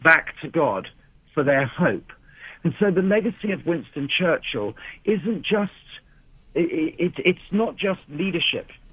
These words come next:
but it's the, the hope, it's the, it's the inspiration, the confidence that we should never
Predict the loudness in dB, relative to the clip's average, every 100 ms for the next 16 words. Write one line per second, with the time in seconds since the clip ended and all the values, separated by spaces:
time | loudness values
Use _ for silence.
0 | -2 -2 -2 -4 -12 -12 -8 -6 -6 -2
1 | 0 0 -4 -10 -10 -6 -2 -2 -4 -12
2 | -20 -20 -20 _ -20 _ -6 -4 -4 -2
3 | -2 -2 -2 2 2 0 -6 -8 -4 -2
4 | -2 -4 -6 -6 -6 -4 -4 -4 -12 -16
5 | -20 -8 -4 -2 -2 -2 -2 -2 -6